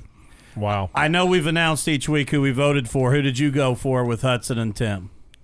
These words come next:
Speaker 1: McCready.
Speaker 2: Yeah, and I went Huddy.
Speaker 1: Yeah.
Speaker 2: And then in the, uh, Don O'Neal, Hudson, or Don O'Neal, Don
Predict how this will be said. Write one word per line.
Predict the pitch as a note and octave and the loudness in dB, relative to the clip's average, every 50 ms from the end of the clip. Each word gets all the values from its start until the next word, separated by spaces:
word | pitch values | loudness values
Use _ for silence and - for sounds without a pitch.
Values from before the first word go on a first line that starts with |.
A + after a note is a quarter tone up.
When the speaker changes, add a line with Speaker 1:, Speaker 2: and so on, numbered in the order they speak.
| - - - | -20 -10 -6
Speaker 1:
McCready. | C#3 B2 A2 - B2 G#2+ G2 F#2+ F#2 F#2 - - - | -4 -4 -2 -2 -2 -4 -4 -4 -6 -8 -12 -10 -6
Speaker 2:
Yeah, | A#2 G2+ G2 F#2+ | -4 -2 -2 -2
and | F#2+ A2 | 0 0
I | A#2 B2 | 0 0
went | B2 A#2+ A#2+ A2+ | 0 0 0 0
Huddy. | A#2 G#2 F#2 F#2 F#2 F2 - - - _ - - | 0 -2 -2 -4 -8 -10 -12 -16 -20 _ -16 -8
Speaker 1:
Yeah. | - G#2+ G2+ F#2+ F2+ E2 - - - - - - - - - - - - | -4 -2 -2 -2 -2 -4 -8 -14 -20 -20 -20 -20 -20 -20 -20 -12 -4 -2
Speaker 2:
And | D3 D#3 D#3+ E3 F3 | 0 2 2 2 4
then | G3 F#3+ F#3+ F#3+ F3+ | 4 4 4 4 2
in | F3+ F3+ F3 E3+ E3 | 2 2 2 2 0
the, | E3+ F3 E3 D#3+ D#3+ D#3+ | 0 0 2 2 2 2
uh, | D#3 D3+ D3 C#3+ C3+ | 2 2 2 2 0
Don | B2+ C#3+ F3 G#3 A3 A3 G#3+ | 0 0 0 2 2 2 2
O'Neal, | G#3 G3 F#3+ F#3 F#3 F3+ F3+ F3 E3+ D#3+ C#3 | 2 2 2 2 2 2 2 2 2 2 2
Hudson, | C3 F3 F3+ F3+ - - F#3+ F3+ - | 2 2 0 0 0 0 -2 0 0
or | C#3 C#3+ C3+ C3 | 0 0 0 0
Don | B2 B2 D#3 D3+ D3 D3 | 0 0 0 2 2 2
O'Neal, | C#3+ C#3 C#3 C3+ C3 C3 C3 | 2 2 2 2 2 0 -2
Don | A#2 A2+ A2+ A2 D#3+ D#3+ F3 F#3 F3+ F#3 F3+ F3 D#3+ C#3+ | -2 -6 -4 -2 0 0 2 2 0 0 0 -2 -4 -4